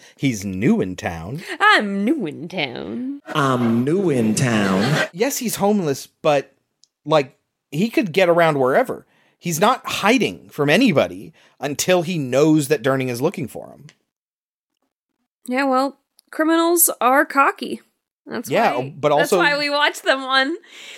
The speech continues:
Speaker 2: on Unsolved Mysteries and they
Speaker 1: Yes.
Speaker 2: find them.
Speaker 1: Uh-huh.
Speaker 2: Because
Speaker 1: Well, I
Speaker 2: they don't think anyone will find them.
Speaker 1: I think that's two things, right? It's, number one, that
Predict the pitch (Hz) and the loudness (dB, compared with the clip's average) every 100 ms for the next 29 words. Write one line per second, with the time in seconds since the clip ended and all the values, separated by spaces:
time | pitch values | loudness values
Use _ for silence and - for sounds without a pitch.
0 | - - - - - - 269 269 294 294 | -16 -16 -16 -16 -2 4 4 4 2 2
1 | 302 262 285 262 311 403 247 254 214 269 | 0 0 0 0 -4 -6 -4 -4 -2 -2
2 | 294 349 370 440 605 523 381 233 156 147 | 0 0 2 2 2 2 0 0 -2 -4
3 | 214 - - 285 311 214 349 370 415 440 | -8 -16 -4 0 2 2 2 2 2 2
4 | 427 453 480 480 523 539 587 679 571 466 | 2 2 0 0 0 0 0 -2 -2 -2
5 | - 139 143 190 185 175 - - 185 185 | 2 0 2 0 2 -2 -4 -6 -4 -2
6 | - 214 123 95 117 147 - 131 117 - | 0 0 0 -4 -2 -2 2 0 0 -2
7 | 131 127 127 147 226 170 160 196 254 - | -2 -2 0 2 2 2 0 -4 -6 0
8 | 135 139 147 - - - | 2 4 2 -4 -12 -14